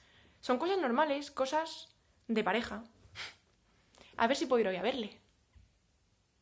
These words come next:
¿No estoy un poco pálida? ¿No estoy en una casa?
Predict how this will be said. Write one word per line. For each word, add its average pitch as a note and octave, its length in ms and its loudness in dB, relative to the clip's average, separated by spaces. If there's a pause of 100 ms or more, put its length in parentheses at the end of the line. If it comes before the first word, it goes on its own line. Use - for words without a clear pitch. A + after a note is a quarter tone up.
(3000)
¿No A3+ 180 2
estoy E4 600 -2 (2500)
un A3+ 140 0
poco B3 320 -4
pálida? G3 440 -4 (1500)
¿No G#3+ 140 0
estoy C4+ 500 -2 (1800)
en A3+ 160 -2
una G#3 200 0
casa? C4 320 -6